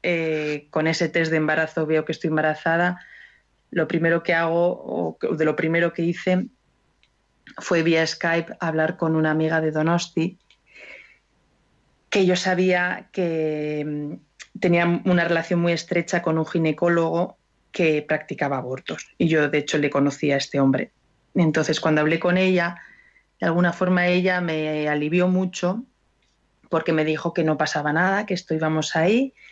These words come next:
y que se arreglaba y, y que ya está, y ya pasó. Entonces, esa idea de que el aborto efectivamente podía resolver el problema y podía a mí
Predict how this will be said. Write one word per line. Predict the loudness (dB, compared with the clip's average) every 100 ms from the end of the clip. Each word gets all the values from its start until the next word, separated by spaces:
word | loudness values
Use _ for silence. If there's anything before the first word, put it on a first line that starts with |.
| _ -6
y | -4 -2
que | -2
se | -2
arreglaba | 0 2 2 2 0 -2 -4 -14 -16 -6
y, | -2 -2 -4 -6 -4 -4
y | -2
que | 0
ya | 0
está, | 0 -2 -2
y | 0
ya | 2 0
pasó. | 0 -2 -2 -6 -20 -20 -20 -20 -20 _
Entonces, | 0 0 0 0 -2
esa | 0 2
idea | 2 2 2
de | 0 -2
que | -4 -4 -2 -4 -4 -2
el | 0 2
aborto | 2 0 0 -2
efectivamente | -2 -4 0 0 0 -2 -2 -2 -4 _ _ _
podía | 0 4 4 2
resolver | 0 -2 0 0 0
el | 0
problema | -2 0 2 2 0 -2
y | -4
podía | -2 0 2 2 2
a |
mí | 0 -2